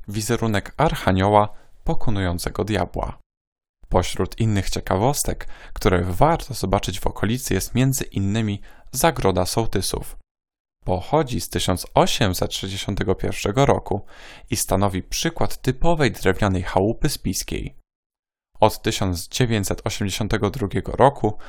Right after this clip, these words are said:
budynek należy do Muzeum Tatrzańskiego w Zakopanem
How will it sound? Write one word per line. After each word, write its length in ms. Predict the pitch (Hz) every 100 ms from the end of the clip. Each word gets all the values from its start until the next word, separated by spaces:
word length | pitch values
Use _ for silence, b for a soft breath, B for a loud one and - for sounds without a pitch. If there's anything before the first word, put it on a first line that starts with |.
| B B B
budynek 540 | 110 107 131 131 -
należy 320 | 98 113 104
do 160 | 90 92
Muzeum 480 | 90 92 110 147 117
Tatrzańskiego 840 | - - - 98 - 143 160 135 b b b
w 40 | 120
Zakopanem 680 | 160 - - - - -